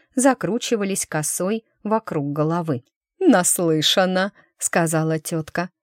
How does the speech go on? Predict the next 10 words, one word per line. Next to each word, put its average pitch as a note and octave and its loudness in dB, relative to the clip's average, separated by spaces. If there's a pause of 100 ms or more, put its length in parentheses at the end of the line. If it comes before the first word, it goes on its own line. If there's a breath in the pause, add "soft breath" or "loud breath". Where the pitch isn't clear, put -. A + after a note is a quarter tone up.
(160)
«О A3 12
вас G3+ 4
весь B3+ 4
дворец F3+ 6
судачит. F3+ 2 (260)
И A3+ 6
сдался F#3 2
вам F#3 4
этот E3+ 0
отбор. D#3+ 2